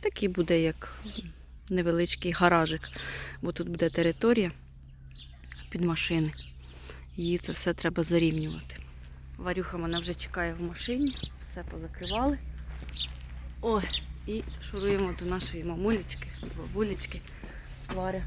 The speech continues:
а ну вона взяла подарунок свій чи ні? Щас піду спитаю, чи взяла подарунок. Якраз у нас є час, спокійно зараз заїдемо.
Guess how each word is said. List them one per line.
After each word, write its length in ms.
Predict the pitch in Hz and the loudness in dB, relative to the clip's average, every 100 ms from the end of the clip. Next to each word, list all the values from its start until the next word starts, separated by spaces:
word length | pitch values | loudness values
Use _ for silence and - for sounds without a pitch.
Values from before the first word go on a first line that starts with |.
| - - | -6 -6
а 80 | |
ну 120 | 196 196 | -4 -4
вона 220 | 185 185 190 | -4 -4 -6
взяла 320 | 220 277 285 | -4 -2 -2
подарунок 460 | 214 202 202 202 - - | -4 -4 -2 -2 -4 -8
свій 440 | - - 208 196 - - - - - - - - - | -6 -2 0 0 -4 -8 -10 -10 -10 -10 -10 -8 -2
чи 60 | |
ні? 360 | 233 226 208 196 - - - - - - - - - - | 2 4 4 2 -6 -10 -10 -10 -10 -10 -8 -8 -10 -10
Щас 120 | - - | -8 -8
піду 140 | - - | -8 -6
спитаю, 460 | - - - 160 - - - - - - - - - - | -8 -10 -8 -6 -6 -8 -10 -12 -12 -10 -8 -8 -8 -6
чи 60 | |
взяла 240 | - 165 160 - | -6 -4 -6 -6
подарунок. 640 | 147 165 175 240 254 - - - 185 | -4 -2 2 2 2 0 -4 -6 -4
Якраз 280 | 165 170 156 175 | -4 -2 -2 -4
у 20 | |
нас 100 | 160 - 165 | -4 -4 -4
є 60 | |
час, 500 | 156 - 330 370 - | -4 -2 -2 -2 -2
спокійно 560 | - 196 - 185 175 175 170 | -2 -2 -2 -2 0 0 0
зараз 200 | 165 - - | 0 0 0
заїдемо. 580 | 175 180 277 285 226 | 2 2 4 6 6